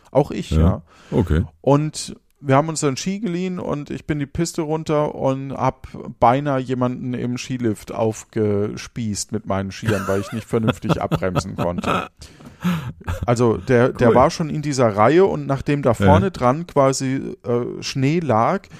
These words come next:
Speaker 1: bin ich genau da diese, so die Rampe hoch, i-, zwischen die, zwischen diese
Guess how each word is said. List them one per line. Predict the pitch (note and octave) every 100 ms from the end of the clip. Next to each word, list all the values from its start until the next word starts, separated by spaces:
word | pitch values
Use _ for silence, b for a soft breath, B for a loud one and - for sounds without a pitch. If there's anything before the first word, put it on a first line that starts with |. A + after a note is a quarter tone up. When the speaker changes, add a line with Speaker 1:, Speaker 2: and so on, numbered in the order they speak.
| B -
Speaker 1:
bin | D3
ich | E3 -
genau | C#3+ C3 B2 E3
da | D3+ D3+
diese, | D3 C3 D3 C3
so | C3 C#3+
die | B2 - C#3
Rampe | A2+ A#2 E3+ E3
hoch, | B2 C#3 G#3+ - -
i-, | F3 -
zwischen | - E3+ F3+ F#3+ F3
die, | D#3+ D#3 D3+ -
zwischen | - D3 D#3 E3
diese | C#3+ C#3 D3 C#3 C3